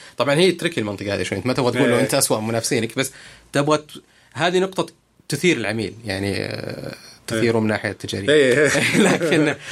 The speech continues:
Speaker 1: ف-، فإيه، فإنك تعرف عميلك، تعرف وش الخدمات اللي تهمه، تعرف مين أنت رايح تقابل مين، هذا وش منصبه في الشركة،
Speaker 2: مم.
Speaker 1: آه، وش مداخله.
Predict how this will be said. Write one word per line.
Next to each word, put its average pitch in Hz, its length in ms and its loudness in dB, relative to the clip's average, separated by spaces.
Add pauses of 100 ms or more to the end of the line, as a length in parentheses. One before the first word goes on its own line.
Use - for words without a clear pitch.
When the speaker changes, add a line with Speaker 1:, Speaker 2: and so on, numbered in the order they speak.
(220)
Speaker 1:
ف-، 147 100 0
فإيه، 156 500 2
فإنك 170 280 0
تعرف 208 320 -2
عميلك، 135 400 0
تعرف 151 180 -2
وش 160 100 -4
الخدمات 143 400 0
اللي 117 380 2
تهمه، 123 320 0
تعرف 175 240 0
مين 190 100 0
أنت 180 140 -2
رايح 170 160 0
تقابل 123 320 -2
مين، 104 180 -2
هذا 135 140 0
وش - 140 -4
منصبه 110 300 -2
في - 60 -10
الشركة، 101 300 -10 (220)
Speaker 2:
مم. 117 180 2
Speaker 1:
آه، 120 280 0
وش 117 140 -2
مداخله. 120 400 0